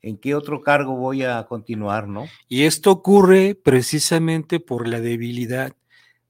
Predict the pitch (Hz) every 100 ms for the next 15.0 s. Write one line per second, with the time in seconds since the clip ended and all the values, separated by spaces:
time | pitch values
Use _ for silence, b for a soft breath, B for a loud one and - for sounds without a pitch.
0 | _ _ _ _ _ 117 120 120 120 117
1 | - 123 113 139 139 135 139 - _ b
2 | b b _ _ - _ 117 117 - 117
3 | 110 - - 139 135 135 - - 120 117
4 | 117 120 117 117 117 - 113 131 131 135
5 | 123 104 107 110 98 117 123 - 117 131
6 | 151 123 95 95 92 - 117 117 139 135
7 | 151 143 139 127 - - 139 131 131 131
8 | 127 139 123 131 151 - 160 165 160 -
9 | 147 135 143 151 143 143 139 120 120 120
10 | 123 160 b b b b - - - 123
11 | 131 139 139 - 151 147 123 117 117 131
12 | 151 135 120 - 117 107 b b b _
13 | 123 131 135 - 139 143 139 123 123 135
14 | 139 131 127 131 143 - 120 117 110